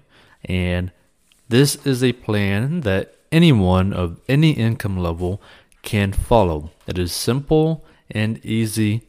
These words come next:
to follow for any income level and any situation, and it's very straight to the point.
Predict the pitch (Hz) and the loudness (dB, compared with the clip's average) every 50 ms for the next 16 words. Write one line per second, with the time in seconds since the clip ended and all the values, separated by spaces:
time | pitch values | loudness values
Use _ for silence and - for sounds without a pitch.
0 | _ - - 113 107 - - 98 92 90 90 92 90 90 90 - - - - 98 | _ -6 -4 -4 -2 0 0 2 2 2 2 2 0 0 -2 -6 -10 -6 -4 -2
1 | 92 95 - - 120 135 139 139 139 - 117 120 113 - - 113 110 104 104 104 | -2 -2 -2 -2 -2 0 2 2 0 0 -2 -4 -4 -2 -2 -2 0 2 2 2
2 | 98 104 104 98 98 95 95 90 - 90 90 90 87 - - 95 87 - - 90 | 2 2 0 0 0 0 -2 -4 -4 -6 -6 -6 -6 -6 -6 -6 -6 -6 -6 -6
3 | 82 92 107 123 120 - - 123 120 120 120 117 - - - - - - - _ | -2 -2 -2 -2 -2 -2 -2 -2 -2 -2 -4 -8 -12 -20 -20 -20 -20 -20 -20 _
4 | _ _ _ _ _ _ _ - 101 104 101 98 95 - - - - - 107 98 | _ _ _ _ _ _ _ -10 -6 -4 -4 -4 -4 -6 -10 -14 -10 -10 -8 -6
5 | 95 104 101 98 101 101 98 - - - - 92 90 87 - - 80 80 78 - | 0 2 4 4 4 2 0 -4 -6 -8 -6 -4 -4 -4 -4 -6 -6 -6 -8 -10
6 | - - 117 113 104 85 - _ _ _ - | -10 -6 -4 -4 -4 -4 -8 _ _ _ -20